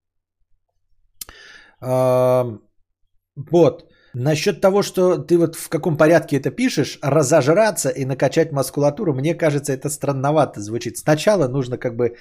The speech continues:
качаться, а потом, когда ты почувствуешь, что весь, э, твой, э, skinny fat перешел в мышцы, уже можно подпитывать мышцы,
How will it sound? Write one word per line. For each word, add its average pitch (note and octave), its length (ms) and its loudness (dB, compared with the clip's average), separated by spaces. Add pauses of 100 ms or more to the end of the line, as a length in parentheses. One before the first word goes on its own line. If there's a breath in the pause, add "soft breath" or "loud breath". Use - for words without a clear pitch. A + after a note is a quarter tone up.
(320 loud breath)
качаться, D3 720 0 (460 soft breath)
а B2+ 100 -8
потом, D#3+ 320 2
когда D3+ 180 4
ты D3 120 0
почувствуешь, D3+ 580 0
что B2+ 380 2
весь, C3 540 -2
э, A#2 520 -2
твой, B2+ 380 0 (480 loud breath)
э, A#2 320 -4
skinny C#3+ 400 0
fat C#3+ 400 0 (120)
перешел B2+ 520 -2
в A2 80 -8
мышцы, G#3+ 640 -6 (300 soft breath)
уже B2+ 260 0
можно E3 320 0
подпитывать C#3+ 580 -2
мышцы, C#3+ 560 0